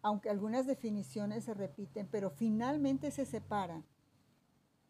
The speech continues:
La sabiduría es una cualidad que ya se adquiere por una persona.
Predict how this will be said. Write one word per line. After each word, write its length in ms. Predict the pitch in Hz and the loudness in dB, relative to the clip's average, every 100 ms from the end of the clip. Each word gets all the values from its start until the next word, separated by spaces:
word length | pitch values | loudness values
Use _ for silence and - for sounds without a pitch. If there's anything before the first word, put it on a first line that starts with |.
| _ _ _ 208 | _ _ _ 0
La 180 | 214 | 0
sabiduría 800 | 190 214 196 196 214 208 240 240 | 0 -2 -2 -2 -4 0 2 2
es 200 | 226 - | 2 -2
una 260 | 254 247 247 | -2 -2 -4
cualidad 920 | - 226 196 190 185 208 208 269 277 | -2 -2 0 -2 -6 0 2 2 -2
que 180 | 233 202 | -4 0
ya 200 | 208 208 | 0 -2
se 160 | 240 | -2
adquiere 540 | 226 - 247 240 247 208 | -4 -6 0 2 4 0
por 200 | 196 185 | -4 -8
una 280 | 185 185 - | -6 -8 -6
persona. 580 | 175 - 185 170 156 | -10 -8 -10 -8 -10